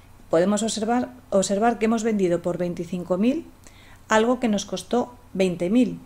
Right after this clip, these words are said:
es decir, hemos obtenido un beneficio en esta operación de cinco mil,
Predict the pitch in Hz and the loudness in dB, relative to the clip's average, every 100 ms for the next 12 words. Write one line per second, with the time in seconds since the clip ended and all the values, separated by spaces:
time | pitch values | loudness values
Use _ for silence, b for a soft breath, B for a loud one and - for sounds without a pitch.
0 | - 202 196 190 185 - 202 208 220 - | -8 -4 -4 0 -2 0 0 0 -4 -2
1 | 220 226 175 - 202 208 208 202 247 240 | 0 0 -2 -4 -2 0 0 -2 -2 -2
2 | - 160 156 - - 185 190 - 214 220 | -2 -8 -8 -14 -6 -4 -2 -2 -2 -2
3 | 220 208 240 254 254 190 190 170 165 175 | -4 -2 -2 0 0 -4 -4 -8 -4 -4
4 | 165 156 | -4 -8